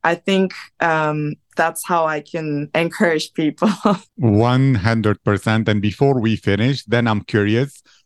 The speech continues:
Speaker 2: what attracted you to be in a cabin crew, even though your father didn't want to, or even your life trajectory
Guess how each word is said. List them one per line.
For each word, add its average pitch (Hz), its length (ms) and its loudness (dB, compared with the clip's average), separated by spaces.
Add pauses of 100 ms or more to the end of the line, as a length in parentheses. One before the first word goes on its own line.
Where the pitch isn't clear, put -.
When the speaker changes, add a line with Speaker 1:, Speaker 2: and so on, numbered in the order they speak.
Speaker 2:
what 131 360 0
attracted 117 640 -2
you 117 160 0
to 110 140 -4
be 104 180 0
in 95 80 0
a 95 80 0
cabin 104 460 0
crew, 110 480 0
even 117 260 2
though 113 80 2
your 110 160 2
father 113 460 0
didn't 113 340 -2
want 113 300 0
to, 120 240 4
or 107 220 2
even 117 200 0
your 104 220 0
life 113 280 0
trajectory 113 840 -2